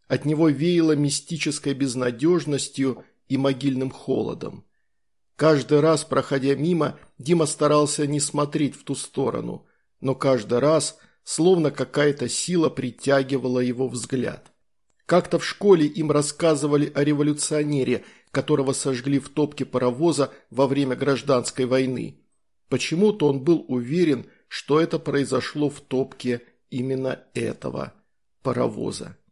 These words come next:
К маме его не пускали. Уже два месяца он приезжал вместе с отцом, просто чтобы поторчать в стерильно-вонючем больничном коридоре,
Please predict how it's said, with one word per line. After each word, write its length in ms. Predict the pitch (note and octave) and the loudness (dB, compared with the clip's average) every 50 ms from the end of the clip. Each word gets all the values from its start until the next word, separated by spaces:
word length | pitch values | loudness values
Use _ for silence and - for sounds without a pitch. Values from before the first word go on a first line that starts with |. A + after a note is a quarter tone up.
| _ _ _ _ _ _ _ | _ _ _ _ _ _ _
К 100 | - - | -6 -2
маме 380 | D3 D#3+ F#3+ G#3+ G#3 G3 F#3 F3+ | 2 4 6 6 6 6 4 4
его 200 | F3+ E3+ F3 F3 | 4 4 4 4
не 120 | E3 D#3+ | 2 0
пускали. 720 | D3+ - D3 - - - - D3 C3+ A#2 A#2 A2+ A2+ - - _ _ _ _ _ _ | -2 -4 -6 -6 -6 -4 -4 -4 -4 -2 -4 -4 -8 -10 -14 _ _ _ _ _ _
Уже 200 | - C3+ C#3 F#3 | -2 2 4 4
два 200 | E3+ D3+ D#3+ E3 | 4 6 6 6
месяца 480 | F3 G3 G#3 G3+ G#3 F#3+ D3+ - - E3+ | 6 6 6 4 4 0 -4 -2 0 0
он 140 | E3+ D#3+ E3 | 0 0 0
приезжал 460 | D#3+ D3+ D3+ D3+ C#3+ D#3 E3 D3+ D3 | 0 0 0 0 0 2 2 2 2
вместе 340 | C3 D3 D3+ C#3+ D3 - C3 | 2 0 -2 -2 -2 -6 -8
с 120 | - - | -6 -4
отцом, 480 | C#3 C#3+ - - - F#3+ F#3+ F#3 E3+ - | -6 -6 -6 -2 2 4 4 4 4 2
просто 320 | - D3+ D#3 D3 - - C#3+ | 0 0 0 0 -2 -4 -8
чтобы 320 | - - F#3 F3 D#3 D3 | -4 -4 -4 -2 -2 -2
поторчать 680 | - C#3 - C#3+ C#3+ D3 - - - E3+ F3+ E3+ - - - - _ _ | -4 -4 -2 -2 -2 -2 -2 -4 0 2 2 2 0 -4 -16 -20 _ _
в 80 | - | -14
стерильно-вонючем 1160 | - - - E3+ D#3 D3+ E3 E3+ D#3+ D#3 D3 - A#2+ C#3 C#3 C#3 D3+ E3 D3 - - C#3 B2+ | -14 -4 0 2 2 2 2 2 0 0 0 2 2 0 0 0 -2 -4 -4 -6 -6 -6 -2
больничном 540 | B2+ D3 D3 C#3 C#3+ C#3+ C#3+ - - C#3 C#3 | 0 0 0 0 0 -2 -4 -6 -6 -8 -8
коридоре, 720 | - - C3+ C3 C3+ B2 A2+ D3+ E3+ F3 D#3+ D3 C3+ C#3+ | -6 -6 -4 -4 -4 -4 0 2 2 4 4 2 2 0